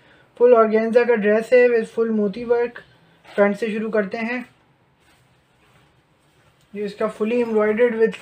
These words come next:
sequence work front है, साथ में ये मोतियों का काम दिया गया है। ये work quality check कर सकते हैं आप, Full रेशम का काम है with light sequence और बड़ा ही decent सा इस पे मोतियों की छन दी गई है।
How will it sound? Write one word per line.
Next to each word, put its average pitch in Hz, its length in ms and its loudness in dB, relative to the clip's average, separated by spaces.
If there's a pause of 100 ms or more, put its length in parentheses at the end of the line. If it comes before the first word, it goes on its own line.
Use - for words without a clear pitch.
(120)
sequence 226 480 -8
work 226 240 -2
front 208 360 -6
है, 254 120 0 (1040)
साथ 202 240 -2
में 226 120 -8
ये 214 460 -2 (120)
मोतियों 196 380 -8
का 214 140 -4
काम 208 240 -8
दिया 208 200 -8
गया 208 180 -10
है। 208 200 -12 (3000)
ये 185 80 -6
work 185 280 -4
quality 190 380 -6
check 190 220 -10
कर 196 120 -6
सकते 196 300 -12
हैं 196 60 -4
आप, 190 100 -4
Full 202 220 -8
रेशम 190 360 -4
का 208 140 -2
काम 196 280 -6
है 196 140 -6
with 180 160 -6
light 180 340 -6
sequence 196 540 -14 (560)
और 170 120 -10
बड़ा 185 260 -4
ही 202 240 -8
decent 185 460 -8
सा 196 120 -2
इस 185 140 -4
पे 214 260 -8
मोतियों 190 440 -8
की 196 120 -14
छन 180 260 -8
दी 165 140 -6
गई 151 220 -12
है। 147 120 -12